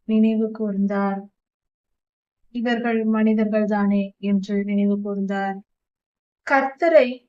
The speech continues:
இஸ்ரவேல் ஜனங்கள் மனம் சலிக்க பண்ணினார்கள்.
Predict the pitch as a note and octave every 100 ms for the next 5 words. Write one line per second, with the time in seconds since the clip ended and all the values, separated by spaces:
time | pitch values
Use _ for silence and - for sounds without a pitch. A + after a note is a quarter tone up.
0 | B3 A#3 C#4 C#4 C#4 C#4 C4+ A3+ A3 G#3+
1 | G#3+ A3 A3+ A#3+ C4 - A3+ A3 A#3+ C4
2 | B3+ A3 G#3 G#3 G3+ G3 G#3 G3+